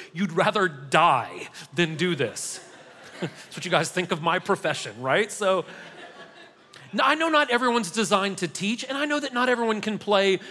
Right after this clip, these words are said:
musical instruments or sing like the men and women up on the stage do, but that's fine. When we have corporate worship,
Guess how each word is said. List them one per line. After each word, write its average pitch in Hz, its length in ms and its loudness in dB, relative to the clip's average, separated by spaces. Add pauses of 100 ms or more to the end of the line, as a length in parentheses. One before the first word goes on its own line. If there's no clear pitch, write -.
(120)
musical 196 480 -2
instruments 208 440 -4
or 208 80 -4
sing 220 520 -4
like 180 200 2
the 196 80 -6
men 190 140 -2
and 190 140 -2
women 190 180 -2
up 180 140 -4
on 170 60 -6
the 165 60 -6
stage 180 280 -6
do, 226 120 -6
but 175 80 -14
that's 233 160 -6
fine. 247 360 2 (480)
When 226 200 2
we 220 140 0
have 240 420 0
corporate 240 580 0
worship, 208 560 0